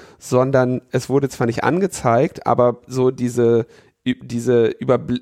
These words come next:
ähm, Überlegung der Seite, so dass ich sie nicht nutzen konnte, blieb da. Ja? Und dadurch bin ich mal wieder ein bisschen mehr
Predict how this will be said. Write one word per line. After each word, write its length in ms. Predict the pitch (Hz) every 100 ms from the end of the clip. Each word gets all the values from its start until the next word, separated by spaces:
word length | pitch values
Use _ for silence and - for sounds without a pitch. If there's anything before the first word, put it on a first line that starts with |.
| -
ähm, 340 | - 110 113 113
Überlegung 560 | 131 127 123 165 175 147
der 140 | 131
Seite, 380 | 117 123 143 147
so 100 | 120
dass 180 | 117 131
ich 120 | 131
sie 140 | 127
nicht 180 | 123 135
nutzen 340 | 135 165 - 113
konnte, 500 | - 104 - 120 123 - - _
blieb 340 | - 123 131 -
da. 320 | 107 101 95 -
Ja? 280 | 92 101
Und 180 | - 120
dadurch 240 | 123 180 -
bin 120 | 160
ich 160 | 160
mal 220 | 151 131 131
wieder 200 | 151 147
ein 120 | 127
bisschen 380 | 147 - 131 131
mehr 320 | 120 139